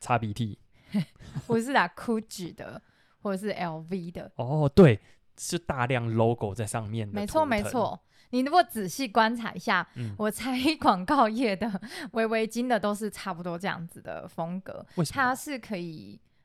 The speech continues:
Speaker 2: 嗯，因为围巾很便宜，它是精品里面便宜的东西。
Speaker 1: 哦。
Speaker 2: 然后又是
Speaker 1: 怎么会得罪很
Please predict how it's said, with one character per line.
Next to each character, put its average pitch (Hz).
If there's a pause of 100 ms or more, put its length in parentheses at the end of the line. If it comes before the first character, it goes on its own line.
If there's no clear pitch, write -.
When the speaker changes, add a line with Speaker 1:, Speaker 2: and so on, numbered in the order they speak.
(120)
Speaker 2:
嗯， 180
因 349
为 392
围 208
巾 214
很 226
便 -
宜， 165
它 285
是 320
精 277
品 196
里 170
面 185
便 156
宜 165
的 165
东 170
西。 170 (380)
Speaker 1:
哦。 165 (240)
Speaker 2:
然 262
后 359
又 349
是 -
Speaker 1:
怎 381
么 -
会 262
得 190
罪 196
很 127